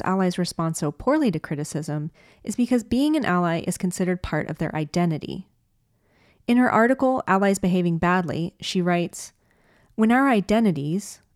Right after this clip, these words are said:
and ones we strongly identify with, are under attack, it's predictable that we'll respond by counterattacking." She told us that when an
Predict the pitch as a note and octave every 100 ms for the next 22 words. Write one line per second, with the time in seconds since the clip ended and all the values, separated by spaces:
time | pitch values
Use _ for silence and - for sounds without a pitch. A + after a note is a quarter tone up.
0 | _ - F#3 G3 G#3 G3 F3 - G3+ A3
1 | A#3 G#3+ D#3+ F3 B3 C4 D#3 D3 D3 E3
2 | E3+ - F3+ - F#3+ F#3 E3 - E3+ A3
3 | - - _ _ _ _ - G#3+ - A#3
4 | - - - - - - - F#3 F3 F3+
5 | F#3 - D3+ D3+ E3 F3 A#3 B3+ F3 -
6 | - F3+ - G#3+ G#3 _ _ _ _ _
7 | _ _ _ _ _ _ _ _ _ -
8 | D4 - E4+ G4 - B3+ A#3+